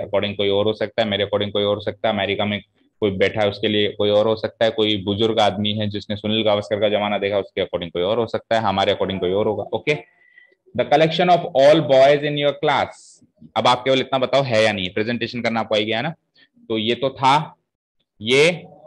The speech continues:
नहीं था, ये भी नहीं था, the collection of all boys in your class, आपकी class में जितने भी लड़के हैं, सबका collection तो same ही आएगा ना?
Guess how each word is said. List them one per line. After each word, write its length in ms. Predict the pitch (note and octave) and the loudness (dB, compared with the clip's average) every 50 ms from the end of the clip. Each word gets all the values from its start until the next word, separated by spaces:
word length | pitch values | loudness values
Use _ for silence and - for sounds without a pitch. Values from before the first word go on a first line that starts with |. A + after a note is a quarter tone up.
| - - _ - | -20 -20 _ -8
नहीं 240 | G#2 A2 A#2+ C3 C3+ | -6 -4 -4 -4 -4
था, 420 | C3+ D3 C#3+ D3 D#3 D#3 - - _ - | -2 0 0 0 0 -2 -6 -12 _ -6
ये 180 | G2+ A2+ A#2+ | -2 -2 -2
भी 300 | A#2+ C3 C#3+ D#3 - - - | 0 0 -2 -4 -4 -8 -10
नहीं 300 | G#2+ A2 A2 A2 G#2 G2+ | -8 -6 -6 -6 -6 -6
था, 140 | - F#2 E2 E2 - _ _ _ _ _ _ A2+ | -6 -8 -8 -8 -10 _ _ _ _ _ _ -8
the 100 | A#2 - | -6 -4
collection 300 | C3 C#3+ D3 - - E3+ | -4 -4 -4 -4 -4 -4
of 80 | E3+ E3+ - - - | -4 -4 -4 -2 -2
all 200 | B2+ C#3+ D3+ C#3+ D#3 | 0 0 0 -2 -4
boys 200 | D#3 D#3 D3 D#3 | -4 -4 -4 -6
in 60 | D#3 D#3 | -6 -6
your 120 | D#3 D3+ - D#3 | -8 -6 -2 0
class, 240 | C#3+ A#2+ A2 - - - | 0 0 0 -2 0 2
आपकी 280 | - - - - D3 | 2 2 2 -2 -4
class 300 | - C#3+ C#3 C3+ C#3 - - | -2 0 0 0 0 -2 -4
में 80 | D#3 C#3+ | -4 -4
जितने 220 | C#3 C3+ C#3 D3 | -4 -4 -4 -2
भी 80 | D3+ D#3 | 0 0
लड़के 280 | D3 C3+ B2 - D3+ | 0 0 0 -2 -4
हैं, 40 | D3+ | -4
सबका 280 | - D3 C#3 - D3+ D3 | -2 -4 -2 -2 -2 -2
collection 460 | - C#3+ C#3 C3+ - - D#3 C3+ A#2 | 0 0 0 0 0 -2 -2 -4 -4
तो 200 | - - _ - | -6 -12 _ -8
same 200 | - A2 G#2 A2 | -4 -4 -2 0
ही 80 | A#2 | 0
आएगा 240 | B2 B2+ B2+ C3 C#3+ | -2 -2 -2 -4 -4
ना? 80 | F#3 | -6